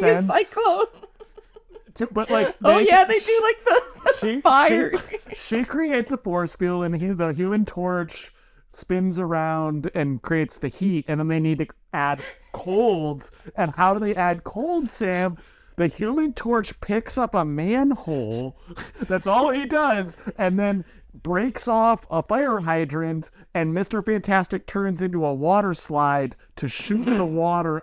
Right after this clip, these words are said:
Speaker 2: at the fire and force field. Like, it's like, that's what they contributed? They're a hose? <laughs> Together, they're a hose. <laughs>
Speaker 1: That's something this should grapple with, too. Like,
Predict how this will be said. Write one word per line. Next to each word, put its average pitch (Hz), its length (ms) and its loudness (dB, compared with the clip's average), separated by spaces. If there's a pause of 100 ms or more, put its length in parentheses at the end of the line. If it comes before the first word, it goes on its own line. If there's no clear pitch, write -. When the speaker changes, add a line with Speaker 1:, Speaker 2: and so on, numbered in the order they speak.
Speaker 2:
at 185 300 -2 (100)
the 156 100 -2
fire 170 600 2
and 135 280 0
force 185 360 -4
field. 123 580 -6 (200)
Like, 170 200 0
it's 175 180 -2
like, 180 180 -4
that's 196 380 0
what 208 220 -4
they 185 180 0
contributed? 302 840 -2
They're 196 260 0
a 160 100 -6
hose? 202 800 -2 (200)
<laughs> - 220 -8
Together, 226 560 0
they're 185 280 0
a 170 120 -2
hose. 113 800 -4 (140)
<laughs> 220 240 -2 (1400)
Speaker 1:
That's 175 260 4
something 311 260 4
this - 120 -2
should 190 180 0
grapple 165 480 6
with, 127 240 2
too. 151 340 2
Like, - 640 -2